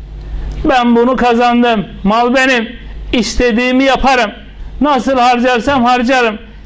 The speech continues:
kimse karışamaz" mı dedin? Yoksa usulüne uygun Allah Teala'nın, dinimizin belirttiği, yönlendirdiği yerlerde mi? Maalesef insanlar bu soruların işte ömrünü nerede harcadı, nerede kazandı,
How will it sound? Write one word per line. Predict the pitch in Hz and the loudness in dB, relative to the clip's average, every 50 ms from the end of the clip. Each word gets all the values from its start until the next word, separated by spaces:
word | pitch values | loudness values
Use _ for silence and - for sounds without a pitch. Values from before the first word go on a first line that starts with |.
| - - - - | -18 -14 -10 -4
kimse | - - 269 269 247 269 262 269 | -2 0 0 0 2 2 0 0
karışamaz" | 226 233 247 254 247 - - 269 294 294 294 294 269 247 | 2 0 0 0 0 0 0 0 0 2 2 0 2 2
mı | 269 285 285 277 | 0 2 2 2
dedin? | 285 277 254 294 311 330 330 330 294 - - - - - - - - - - - - - - | 0 0 2 2 2 2 0 -2 -4 -8 -16 -18 -18 -20 -18 -18 -16 -16 -14 -14 -6 -2 0
Yoksa | 226 247 233 233 - - 247 240 247 247 254 - | 0 0 0 -2 -2 -2 0 2 2 2 0 0
usulüne | - 220 202 - - 226 233 220 220 220 220 220 | -2 -4 -4 -2 -2 0 0 0 0 0 -2 -2
uygun | 226 220 214 214 214 202 190 220 233 240 247 254 - - - - - - - - - - - | 0 0 2 2 2 2 0 0 0 0 0 -2 -6 -12 -16 -18 -18 -18 -18 -16 -16 -4 -2
Allah | 233 226 220 220 208 196 | 0 2 2 2 0 0
Teala'nın, | 202 220 214 208 208 208 208 208 202 208 208 214 214 226 214 190 | 0 0 0 0 0 0 0 0 0 0 0 -2 -2 -2 -2 0
dinimizin | 208 208 208 214 214 208 208 196 196 226 226 220 196 | 0 2 2 2 2 2 0 0 0 0 0 2 0
belirttiği, | 202 202 202 208 202 185 202 - 214 208 214 220 233 233 226 - - - - - | 0 0 0 -2 -4 -4 -4 -4 -2 0 0 0 0 -2 -4 -10 -18 -20 -10 -4
yönlendirdiği | 180 196 208 208 208 208 208 202 202 202 185 214 233 226 220 214 190 202 220 220 208 | -2 0 0 2 2 0 0 0 0 0 0 0 0 0 0 0 0 0 0 2 2
yerlerde | 202 196 196 190 196 196 196 190 190 214 208 | 2 0 0 0 0 0 0 0 0 -2 -2
mi? | 190 175 156 160 - - - - - - - - | -2 -4 -6 -8 -12 -18 -20 -20 -20 -20 -10 -6
Maalesef | - 320 285 269 254 254 220 - 247 240 196 | -2 -2 0 0 0 0 0 0 -2 -2 -2
insanlar | - 269 233 233 220 - 240 240 226 226 233 226 220 220 - - - - - - - - | -2 -2 -2 -2 0 0 -2 -2 0 0 0 0 -2 -2 -6 -12 -20 -20 -20 -20 -6 -4
bu | 262 226 | -4 -2
soruların | - - 240 226 226 226 226 220 214 220 220 226 220 - - - - | 0 0 0 0 2 2 0 0 0 -2 -4 -6 -10 -16 -20 -20 -18
işte | - - - - 233 226 220 220 - - - - - - | -16 -6 -4 -2 0 0 0 -2 -4 -8 -10 -10 -6 -2
ömrünü | - 240 226 226 226 226 220 226 226 220 | 0 0 2 2 2 0 0 0 0 0
nerede | 220 220 214 220 220 220 214 | 0 2 2 0 0 0 0
harcadı, | 196 220 214 208 196 220 214 208 196 214 208 220 220 214 | 0 0 -2 -2 -2 -2 -2 0 0 0 0 2 0 2
nerede | 220 226 226 233 226 226 214 | 0 2 0 0 0 0 -2
kazandı, | - 220 214 208 208 220 208 208 202 196 196 185 190 | 0 -2 -2 0 0 0 0 0 0 0 -2 -2 -4